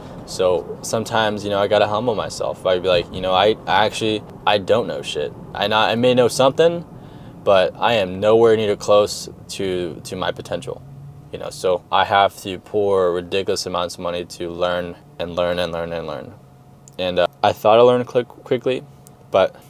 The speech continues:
man, this guy, this guy was on the ball, very on the ball. I gotta take more courses. I think I'm gonna join sas Academy. That's,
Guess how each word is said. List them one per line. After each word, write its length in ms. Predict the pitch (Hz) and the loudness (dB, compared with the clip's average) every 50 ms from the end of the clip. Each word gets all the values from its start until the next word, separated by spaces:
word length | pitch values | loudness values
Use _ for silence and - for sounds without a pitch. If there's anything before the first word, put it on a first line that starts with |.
| - | -12
man, 300 | - 80 92 95 87 82 - - - - - - | -6 -4 -4 -2 -4 -6 -8 -14 -20 -20 -18 -14
this 180 | 92 87 - | -14 -14 -10
guy, 420 | - - 95 92 92 90 87 92 - - - - - - - | -6 -2 -2 0 0 0 -2 -4 -6 -10 -20 -20 -20 -20 -20
this 120 | - - - | -18 -10 -4
guy 160 | - 110 98 | 0 2 2
was 120 | 95 92 98 | 2 2 -2
on 180 | - 90 90 | -4 -6 -6
the 60 | 87 85 | -6 -6
ball, 320 | 85 82 82 78 - - - - - - - | -2 -2 -2 -2 -2 -6 -10 -16 -20 -14 -6
very 140 | - 101 95 | 0 0 2
on 140 | 87 78 71 | 2 0 -2
the 60 | - | -6
ball. 220 | - - 50 - - - - - - - | -8 -8 -8 -10 -12 -18 -20 -20 -14 -8
I 120 | 110 101 | -2 0
gotta 140 | 98 95 92 | 0 0 2
take 200 | - 101 95 90 | 0 -2 -2 -2
more 160 | 92 90 82 | -2 -4 -4
courses. 560 | - - 104 104 98 - 120 123 127 - - - - - - | 0 0 0 2 0 -2 -4 -6 -6 -8 -12 -16 -16 -12 -12
I 60 | - | -4
think 220 | - - 143 156 | 0 0 0 2
I'm 80 | 151 135 | 2 2
gonna 120 | 120 104 | 2 2
join 280 | 95 104 104 101 95 90 | 2 2 0 0 0 -2
sas 300 | - - 98 90 90 - | 0 2 2 2 2 0
Academy. 520 | - - 98 87 85 87 85 80 78 92 - - - - | -6 -8 -6 -6 -4 -4 -4 -6 -6 -8 -10 -14 -14 -12
That's, 240 | 95 95 - - | -12 -10 -10 -10